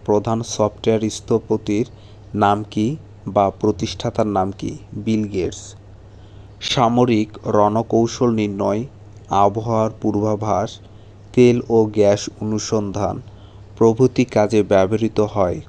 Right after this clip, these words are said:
কোন কম্পিউটার? সুপার কম্পিউটার। মাদারবোর্ডের সাথে সংযুক্ত থাকে কি?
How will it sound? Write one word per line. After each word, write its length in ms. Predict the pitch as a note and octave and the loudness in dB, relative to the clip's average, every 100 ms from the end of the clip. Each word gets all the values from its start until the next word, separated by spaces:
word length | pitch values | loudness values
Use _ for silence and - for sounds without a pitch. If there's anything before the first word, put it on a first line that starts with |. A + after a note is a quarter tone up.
| - | 0
কোন 240 | G#2+ A2 | 2 2
কম্পিউটার? 840 | A2 G2+ G2 G2 G2+ F#2+ - - - - - - - - | 0 0 0 -2 -6 -4 -4 -6 -8 -16 -20 -20 -20 -18
সুপার 480 | - A#2+ - B2+ | -2 -2 2 0
কম্পিউটার। 800 | A#2 G2+ G2+ - A2 - - B2+ - - - - - - - - | 0 -4 -4 -6 -8 -8 -14 -14 -20 -20 -20 -20 -20 -20 -18 -2
মাদারবোর্ডের 760 | G#2+ G#2+ B2+ B2+ C3 B2 B2+ B2+ | 2 4 4 2 2 4 4 0
সাথে 420 | - A2+ G#2 A2 | -2 -4 -2 -2
সংযুক্ত 720 | - G#2+ G#2+ - A2 - A2 G#2+ | -2 -4 -2 -4 -6 -2 -2 0
থাকে 320 | A2 G2+ G#2 | -6 -6 -8
কি? 320 | - G#2+ | -8 -10